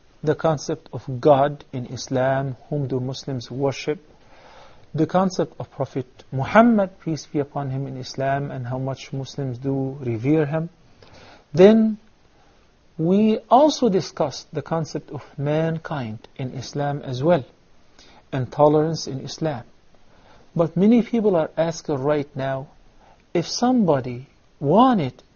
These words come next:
to be a member of this religion,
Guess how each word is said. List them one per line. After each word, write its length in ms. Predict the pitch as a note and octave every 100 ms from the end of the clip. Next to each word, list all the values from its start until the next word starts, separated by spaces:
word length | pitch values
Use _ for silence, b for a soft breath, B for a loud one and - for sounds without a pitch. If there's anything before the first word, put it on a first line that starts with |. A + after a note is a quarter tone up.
| _ _ _ _ _ _ -
to 120 | F3+
be 180 | F#3+ A3
a 100 | F3
member 480 | F3+ A#3+ C4 A#3 -
of 220 | C#3+ C3+
this 200 | C#3 -
religion, 440 | C3+ B2 A2+ A#2